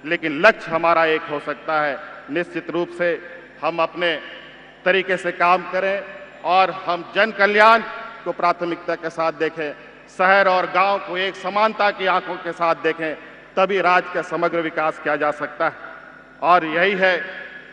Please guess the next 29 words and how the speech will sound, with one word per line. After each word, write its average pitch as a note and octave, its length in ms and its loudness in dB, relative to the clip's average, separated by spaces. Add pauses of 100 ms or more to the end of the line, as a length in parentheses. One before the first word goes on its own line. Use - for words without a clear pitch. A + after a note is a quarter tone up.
हम F3 180 -2
ये E3+ 140 -4
समझते D#3+ 420 -4
हैं, E3 260 0
इस D#3 240 -6
राज्य D#3+ 320 2
में D#3+ 80 -4
समृद्ध E3 520 -6
लोग F#3 340 -2 (420)
और E3+ 160 2
मजबूत G3+ 420 2
भारत, F#3 420 2 (560)
तभी G#3 220 0
ये G3 220 -2
राज्य F3+ 300 0 (320)
समृद्ध E3 320 -6
हो E3 80 -2
सकता E3 400 -2
है E3 160 2
और D3+ 180 -2
मजबूती C#3+ 420 -8
के C#3+ 120 -8
साथ C#3 280 -10
आगे C3+ 220 -6
बढ़ B2+ 160 -8
सकता B2+ 320 -12
है। C3 100 -8 (680)
अध्यक्ष C3 380 -8
महोदय, D3 420 -2